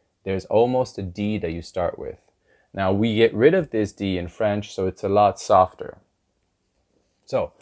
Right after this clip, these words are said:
I will start. G sounds like G. G. And it makes a G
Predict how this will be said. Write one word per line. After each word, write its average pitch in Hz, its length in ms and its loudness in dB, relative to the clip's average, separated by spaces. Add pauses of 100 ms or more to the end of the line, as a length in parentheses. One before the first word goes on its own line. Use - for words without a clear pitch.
(340)
I 104 120 2
will 98 200 2
start. - 600 -6 (1200)
G 123 460 2 (840)
sounds 107 480 -2
like 98 460 2 (340)
G. 90 520 2 (1800)
G. 90 520 2 (760)
And 87 200 -8
it 85 80 -6
makes 104 480 -2 (120)
a 82 280 -4 (120)
G 117 220 4